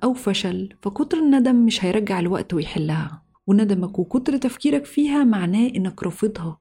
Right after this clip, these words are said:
وده اللي مخليك مش قادر تتخطاها. فبدل ما ترفضها حاول تقعد مع نفسك وتفكر،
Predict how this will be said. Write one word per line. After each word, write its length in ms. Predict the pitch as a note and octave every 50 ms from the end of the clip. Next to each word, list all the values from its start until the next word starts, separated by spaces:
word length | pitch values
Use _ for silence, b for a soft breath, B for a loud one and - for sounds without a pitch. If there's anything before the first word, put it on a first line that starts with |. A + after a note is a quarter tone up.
| _ -
وده 200 | E3+ F3 D#3+ G3+
اللي 140 | A3 B3+ B3+
مخليك 440 | A3+ F#3+ - G3+ F#3+ A3 A#3 A#3 A#3
مش 180 | G#3+ G3+ -
قادر 320 | G#3 - - G#3+ G3 G3 F#3+
تتخطاها. 840 | - - - - - - - F3+ _ - - F3 E3 E3 F3 F3 - _ _ _ _ _ _ b b b b b b b _
فبدل 440 | - G#3 G3 B3+ C4 F4+ F#4 F#4
ما 80 | E4+ C#4+
ترفضها 680 | - A3+ G#3 - - G#3+ G#3 G#3 G3+ G3 G#3+ A#3 C4+ C#4
حاول 340 | - - C#4 D4 D#4 E4
تقعد 340 | E4 - - D4 C4 C4 A#3
مع 160 | A3+ G#3 F#3
نفسك 640 | E3+ E3+ G3 G3 - - A3+ A#3 - _ _ _ _ _ -
وتفكر، 640 | G3 G3 - D4 D4+ - _ - F#3+ G3 - _